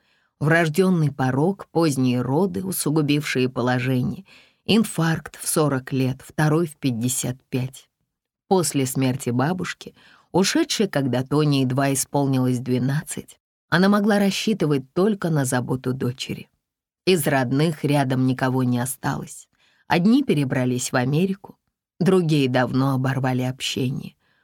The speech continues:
Большой город, нелёгкая жизнь, со своими проблемами бы справиться. Тоня до боли любила и беспокоилась за мать.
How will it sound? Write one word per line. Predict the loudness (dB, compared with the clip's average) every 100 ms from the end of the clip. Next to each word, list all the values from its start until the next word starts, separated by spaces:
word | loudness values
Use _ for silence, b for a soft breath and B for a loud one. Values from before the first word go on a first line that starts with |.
| _ -2
Большой | 2 2 2 0
город, | 2 0 -2 -4 -12 _ _ _ _
нелёгкая | 2 4 4 0 -2 -2 -2
жизнь, | -2 -2 -2 -4 -12 _ -6
со | 0 2
своими | 2 2 2 4 4 2
проблемами | 2 0 2 2 4 2 2 0
бы | 0 -2
справиться. | -4 -4 -2 -2 -4 -6 -6 -6 -8 -18 _ _ _ _
Тоня | 2 4 4 2
до | 0
боли | 0 2 2 2
любила | 2 0 0 0 0 -2 -10 _ _ _ 0
и |
беспокоилась | 2 2 0 -4 -2 0 2 0 -2
за | -2 -2
мать. | -2 -4 -8 -20